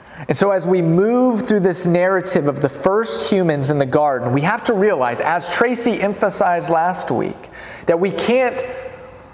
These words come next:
we can't cast the blame of the fall of humanity on Adam or Eve or Satan or the serpent, but the burden lies on each of us as we take part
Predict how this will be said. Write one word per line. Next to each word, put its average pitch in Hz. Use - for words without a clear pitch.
we 175
can't 208
cast 247
the 233
blame 202
of 170
the 170
fall 226
of 226
humanity 180
on 135
Adam 226
or 139
Eve 240
or 143
Satan 226
or 170
the 143
serpent, 233
but 151
the 180
burden 226
lies 180
on 165
each 226
of 220
us 160
as 147
we 196
take -
part 110